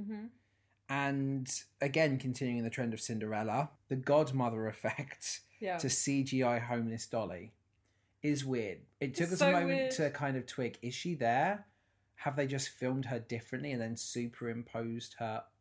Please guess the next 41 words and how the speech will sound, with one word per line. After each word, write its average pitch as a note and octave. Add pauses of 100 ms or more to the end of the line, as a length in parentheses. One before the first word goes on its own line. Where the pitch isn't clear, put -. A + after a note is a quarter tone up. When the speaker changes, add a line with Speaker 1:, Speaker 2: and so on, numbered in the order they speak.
(480)
Speaker 2:
on? D#3 (120)
Speaker 1:
But A#3
no, A#3
she's A3+
there. A#3
Speaker 2:
She's G#3
Speaker 1:
They've F3+
Speaker 2:
there. D3
Speaker 1:
just G3+
made G3+
her E3+
glow. E3+ (200)
Speaker 2:
It's D#3+
the D#3+
sparkles C#3+
that A#2
make A#2+
it G#2+
look B2
like G#2+
she's A2+
not A2
actually A2
there. B2+
Speaker 1:
Mm-hmm. G3+ (580)
Speaker 2:
I C3
think C#3
we C3+
did B2+
keep -
going, G#2+ (200)
"Ah!" F4
whenever D#3
Speaker 1:
Yeah, G#3+
Speaker 2:
she F#3+
Speaker 1:
every G3
time D#3
Speaker 2:
shows C#3
Speaker 1:
she C#3+
Speaker 2:
up. C3+
Speaker 1:
appeared. F#3